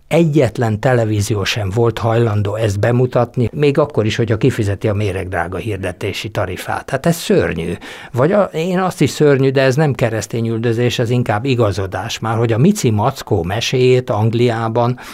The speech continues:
betiltották az óvodákban felolvasni, mert hogy benne szerepel a malacka, ami tisztátalan állat, és hát a odajáró muszlim gyerekek érzékenységét sérti, de ez nem keresztény üldözés, ez csak az, hogy milyenek vagyunk.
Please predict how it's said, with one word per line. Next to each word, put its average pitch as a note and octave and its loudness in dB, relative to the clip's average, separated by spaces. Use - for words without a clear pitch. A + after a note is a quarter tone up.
betiltották A2 -2
az G#2 0
óvodákban A2 2
felolvasni, C#3 0
mert C#3 2
hogy C3+ 2
benne C3+ 2
szerepel A2 2
a G2+ 2
malacka, A2+ 0
ami A#2 2
tisztátalan G#2 -2
állat, G2+ -2
és G#2 -4
hát G#2 -8
a F#2+ -6
odajáró G2+ 0
muszlim G#2 -2
gyerekek G2 -6
érzékenységét G2 -4
sérti, G2+ -2
de G#2+ 0
ez A2 2
nem B2 4
keresztény G2 -4
üldözés, C3+ 2
ez B2 0
csak - 0
az, C3+ 0
hogy B2+ 2
milyenek G2+ 0
vagyunk. G2+ -4